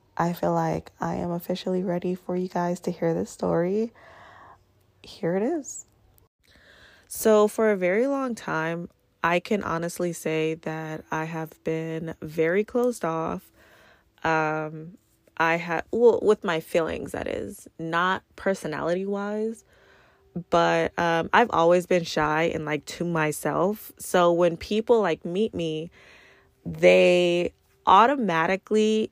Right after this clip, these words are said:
meet my rising sign. And <laughs> if you don't know, my rising sign is a Sagittarius. Actually, I've never told, told anybody that, so nobody should know that. But my rising sign is a Sagittarius.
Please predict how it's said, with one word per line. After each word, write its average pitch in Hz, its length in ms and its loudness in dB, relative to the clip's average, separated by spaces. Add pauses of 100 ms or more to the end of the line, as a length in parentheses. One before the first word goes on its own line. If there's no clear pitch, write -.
meet 170 680 -4 (400)
my 160 320 2
rising 151 600 0
sign. 202 580 -4 (200)
And 170 520 -2 (1200)
<laughs> - 960 -20
if 208 180 4
you 226 80 2
don't 202 180 6
know, 175 160 4
my 165 160 4
rising 165 380 4
sign 160 320 -6
is 160 120 -2
a 156 60 -8
Sagittarius. 151 1040 -4
Actually, 220 280 4
I've 185 120 4
never 170 260 2
told, - 340 -4
told 170 180 -4
anybody - 320 -4
that, - 200 -2
so - 360 -4 (280)
nobody 165 380 0
should - 160 -6
know 160 140 2
that. - 260 -2
But 175 340 4 (520)
my 196 200 0
rising 185 380 0
sign 170 260 -4
is 165 140 -6
a 160 60 -6
Sagittarius. - 1000 -8